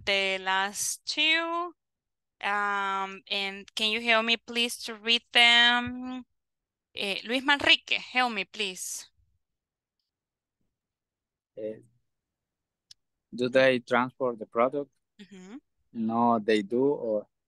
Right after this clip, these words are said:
Speaker 2: no, they don't. Do we check the police? Police, policy, ¿o cómo se, sería?
Speaker 1: Policies, policies.
Speaker 2: Poli-, policies.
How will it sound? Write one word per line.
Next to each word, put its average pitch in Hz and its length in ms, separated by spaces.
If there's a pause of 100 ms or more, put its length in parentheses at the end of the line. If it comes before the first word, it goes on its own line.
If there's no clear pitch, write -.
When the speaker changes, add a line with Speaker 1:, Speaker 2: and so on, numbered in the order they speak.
Speaker 2:
no, 110 220
they 104 140
don't. 110 340 (1200)
Do 113 200
we 120 140
check 120 340
the 107 340
police? 120 580 (1900)
Police, 104 500
policy, 147 460
¿o 110 80
cómo 131 240
se, 123 280
sería? - 40
Speaker 1:
Policies, 214 720 (140)
policies. 285 680
Speaker 2:
Poli-, 139 340 (840)
policies. 113 720